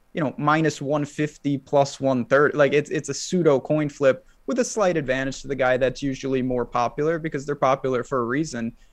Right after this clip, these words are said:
But I think that, you know, embracing the volatility, and that goes back to bankroll management. If you're playing in things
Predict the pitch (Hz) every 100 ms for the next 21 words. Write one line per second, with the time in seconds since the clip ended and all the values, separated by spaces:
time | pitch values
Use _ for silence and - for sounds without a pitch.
0 | - _ 143 143 139 175 170 151 135 -
1 | - - 156 139 123 143 131 143 170 -
2 | 170 139 143 139 - 151 147 131 143 160
3 | 196 - 151 - 127 131 135 131 123 117
4 | 123 127 - 117 - _ _ - 147 -
5 | 156 208 202 175 160 156 151 -